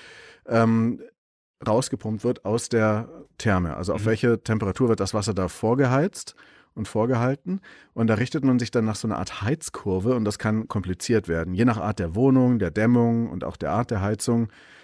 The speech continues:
Speaker 1: ähm, kann das ganz unterschiedlich sein, was man da für eine Vorlauftemperatur braucht. Jedenfalls, wenn sie zu niedrig ist, dann kommt die Wärme gar nicht in den Heizkörpern an. Und wenn sie zu heiß ist, dann heizt es doll wie Bolle, aber man verliert auch viel Energie schon in den Rohren zur Heizung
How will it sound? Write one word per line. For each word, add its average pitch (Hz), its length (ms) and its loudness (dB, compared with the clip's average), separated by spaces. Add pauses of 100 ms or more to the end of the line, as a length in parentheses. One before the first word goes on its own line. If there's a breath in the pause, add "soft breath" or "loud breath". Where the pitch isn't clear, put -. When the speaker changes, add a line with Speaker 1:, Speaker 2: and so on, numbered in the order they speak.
(120 loud breath)
Speaker 1:
ähm, 101 440 -2
kann 113 180 -2
das 110 140 -2
ganz 101 240 -2
unterschiedlich 131 560 0
sein, 113 200 2
was 104 140 -2
man 113 100 2
da 104 100 2
für 104 100 -4
eine 98 100 0
Vorlauftemperatur 98 880 -2
braucht. 95 480 -2 (340 loud breath)
Jedenfalls, 110 420 0
wenn 104 120 0
sie 107 80 -2
zu - 160 -4
niedrig 156 400 0
ist, 165 160 -2
dann 110 140 -2
kommt 113 200 -2
die 98 120 2
Wärme 123 260 4
gar 113 160 2
nicht 117 160 -2
in 104 80 -4
den 120 160 2
Heizkörpern 95 560 -4
an. 180 320 -2 (600 soft breath)
Und 107 60 -6
wenn 113 140 2
sie 110 100 -4
zu 101 160 -4
heiß 110 220 0
ist, - 160 -4
dann 107 360 -2
heizt 127 280 -4
es 127 180 -2
doll 127 220 2
wie 123 80 2
Bolle, 117 360 4
aber 117 200 2
man 110 160 2
verliert 113 400 -2
auch - 100 -6
viel 123 180 -4
Energie 110 320 0
schon 117 220 0
in 101 80 0
den 104 140 0
Rohren 98 320 2
zur 98 180 -2
Heizung 101 460 0